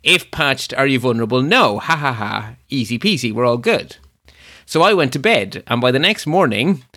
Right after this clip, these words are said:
security researchers found that the second attempt at patching was also not correct and had basically plugged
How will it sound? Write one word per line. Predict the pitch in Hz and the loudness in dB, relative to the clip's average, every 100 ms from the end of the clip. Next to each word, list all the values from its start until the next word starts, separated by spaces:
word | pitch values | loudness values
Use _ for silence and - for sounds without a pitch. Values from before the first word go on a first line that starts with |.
| - _ | -20 _
security | - 127 170 196 165 131 | -8 -2 0 2 2 2
researchers | 127 123 127 127 - | 2 2 -2 -2 -2
found | 131 127 120 107 | 2 2 0 -4
that | 117 117 | -4 -2
the | 120 110 - _ | -2 -4 -8 _
second | - 226 254 285 208 | -2 0 0 0 -2
attempt | 123 135 113 113 | 0 0 -2 -6
at | - | -4
patching | 113 - 113 131 | -4 -4 -4 -2
was | 185 160 | -2 0
also | 208 262 - 110 104 113 _ _ _ _ - | 0 0 0 0 0 -6 _ _ _ _ -8
not | 120 120 131 123 123 | 0 4 4 4 0
correct | - 113 98 143 - - - | -6 -4 -2 -2 -4 -14 -4
and | 120 113 | -2 -2
had | 113 | -2
basically | 117 127 123 117 120 113 | 0 0 -2 -2 -2 -4
plugged | - 131 131 117 110 - | -4 0 2 0 -6 -12